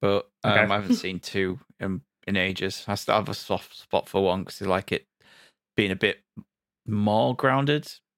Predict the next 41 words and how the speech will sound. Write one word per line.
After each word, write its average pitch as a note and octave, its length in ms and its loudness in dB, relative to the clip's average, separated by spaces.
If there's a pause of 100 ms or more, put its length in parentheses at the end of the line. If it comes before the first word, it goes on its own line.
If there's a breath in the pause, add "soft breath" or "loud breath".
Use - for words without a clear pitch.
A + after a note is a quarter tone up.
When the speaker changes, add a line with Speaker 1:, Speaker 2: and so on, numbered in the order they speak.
(240)
Speaker 1:
um, G2 580 2 (420)
and G#2 120 -2
it F2+ 100 -4 (520)
being A2 140 2
a, F#2+ 160 -2
like, F#2+ 140 -2
a - 40 -12
spy G2 320 2
espionage F#2+ 600 0
rather F2+ 240 2
than, E2+ 60 -4
like, F#2 180 -8
a F#2+ 40 -6
massive F#2 360 -6 (1080)
b-, A#1 60 -8 (220)
you F2+ 80 -8
know, A#1 100 -4
blow-up F#2+ 360 2
Speaker 2:
Yeah. - 40 0
Speaker 1:
action - 300 -4
film. F#2+ 360 -2 (400 soft breath)
Whereas G#2+ 220 2
I - 40 -10
think - 240 -2
two F#2+ 220 -2
just - 220 -8
went F#2+ 280 0 (680)
Speaker 2:
But C3 140 4
Speaker 1:
over D#3 100 6
Speaker 2:
two's, B2 80 2
Speaker 1:
the G2 60 -4
top - 280 0
Speaker 2:
I B2 40 -2
mean, A2 60 2
Speaker 1:
and G2+ 80 0
Speaker 2:
two's C3+ 200 4
a G#2 40 -6
John G2 180 0
Speaker 1:
fu-, G2+ 120 0
Speaker 2:
Woo G2+ 80 -2
film. F#2 320 -4